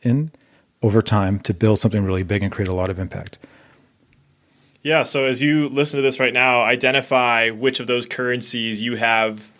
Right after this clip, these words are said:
Speaker 2: the most right now that you could leverage to help other people on their journeys, and how can you help people on their aligned path based on your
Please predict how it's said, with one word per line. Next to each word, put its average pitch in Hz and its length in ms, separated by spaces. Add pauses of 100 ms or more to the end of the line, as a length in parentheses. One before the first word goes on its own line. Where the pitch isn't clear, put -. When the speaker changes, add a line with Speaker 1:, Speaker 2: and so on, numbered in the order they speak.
Speaker 2:
the 123 80
most 117 340
right 113 160
now 113 180
that 107 120
you 117 100
could 110 160
leverage 110 560 (340)
to 131 120
help 120 180
other 117 140
people 113 480
on 120 140
their 117 140
journeys, 107 440
and 113 120
how 131 240
can 131 120
you 131 80
help 123 160
people 123 220
on 117 140
their 123 160
aligned 117 380
path 117 420
based 123 300
on 120 200
your 123 440